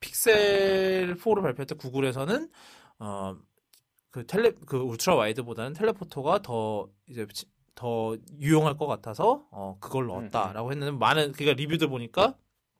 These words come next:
Speaker 1: 많은 사람들이 얘기하는 건 그럼 왜, 아, 그래도 거기다 울트라 와이드 하나 더 추가하면 되는 건데 아이폰 일레븐 프로처럼 왜 굳이 한, 둘 중 하나를 골라야 했냐라는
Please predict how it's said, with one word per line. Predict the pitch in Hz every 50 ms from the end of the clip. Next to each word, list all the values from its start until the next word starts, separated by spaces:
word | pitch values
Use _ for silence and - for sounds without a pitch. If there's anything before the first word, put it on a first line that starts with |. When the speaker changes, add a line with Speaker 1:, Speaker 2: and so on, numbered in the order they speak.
| _ _ _ _ _ _ _ - - _
Speaker 1:
많은 | - 127 131 131 131
사람들이 | 147 143 139 135 127 117
얘기하는 | 113 113 117 117 117
건 | 120 123 123 - - - - - - _
그럼 | - - 135 156 151 147 127
왜, | 135 - _ - - - - - - -
아, | 240 233
그래도 | - - 233 277 269 262
거기다 | - 180 175 190 190 180
울트라 | 151 147 151 - 233 220
와이드 | 190 180
하나 | 180 202 196 190
더 | 165 143
추가하면 | 147 - - - 226 208 190 180
되는 | 151 135 131 131
건데 | 127 117 113 104
아이폰 | 104 113 117 - 139 123
일레븐 | 117 117 107 110 113
프로처럼 | - - 170 151 - - 117 113 107
왜 | 101 131 165 190 208 196 190 180 165
굳이 | - - 135 117 - 175 190
한, | 175 160 208 214 214 170
둘 | - 143 143
중 | - 160 156
하나를 | 180 175 156 139
골라야 | 143 - 135 135 147 151 147 135 131
했냐라는 | 143 165 160 147 127 104 101 104 110